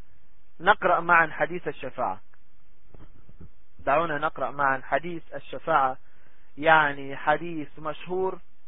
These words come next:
وأنا لا أدري كيف يؤمن به كافة، آه، آه، المسلمون، وهو يخرج كل الأنبياء،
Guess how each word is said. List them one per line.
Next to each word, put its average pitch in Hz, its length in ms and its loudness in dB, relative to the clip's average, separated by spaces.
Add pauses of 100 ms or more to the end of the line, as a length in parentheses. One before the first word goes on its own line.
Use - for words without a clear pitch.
(440)
وأنا 156 380 2
لا 165 300 6
أدري 127 340 -4
كيف 196 280 0
يؤمن 165 440 -4
به 156 300 -4
كافة، 175 320 0 (320)
آه، 120 260 -8 (320)
آه، 135 40 -4
المسلمون، 143 600 -8 (1080)
وهو 175 320 6
يخرج 190 440 4 (180)
كل 277 220 8
الأنبياء، 214 720 10